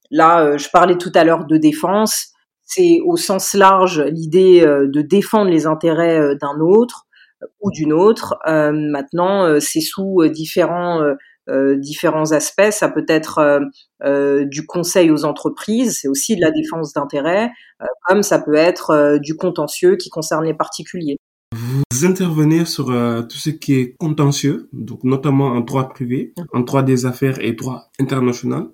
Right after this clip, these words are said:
Speaker 1: Mhm.
Speaker 2: Pouvez-vous nous expliquer en quoi consistent ces disciplines de, de droit ?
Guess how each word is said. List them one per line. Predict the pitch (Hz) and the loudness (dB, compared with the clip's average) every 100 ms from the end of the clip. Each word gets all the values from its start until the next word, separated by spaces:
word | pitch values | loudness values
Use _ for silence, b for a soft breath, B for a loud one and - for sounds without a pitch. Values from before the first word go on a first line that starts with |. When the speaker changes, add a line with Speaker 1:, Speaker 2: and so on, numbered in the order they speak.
| - | -16
Speaker 1:
Mhm. | 151 196 | -12 -6
Speaker 2:
Pouvez-vous | 175 202 185 233 | -2 -2 0 0
nous | 202 139 | 2 0
expliquer | 139 - - 156 | -4 -10 -6 -4
en | 131 | -4
quoi | 139 156 - | -6 -8 -6
consistent | 135 - - - _ - | -6 -6 -12 -12 _ -10
ces | - 127 | -6 -6
disciplines | 131 - - 127 120 | -6 -10 -8 -6 -4
de, | 113 110 110 _ 139 | -6 -8 -10 _ -10
de | 120 | -10
droit ? | - 117 - | -6 -8 -10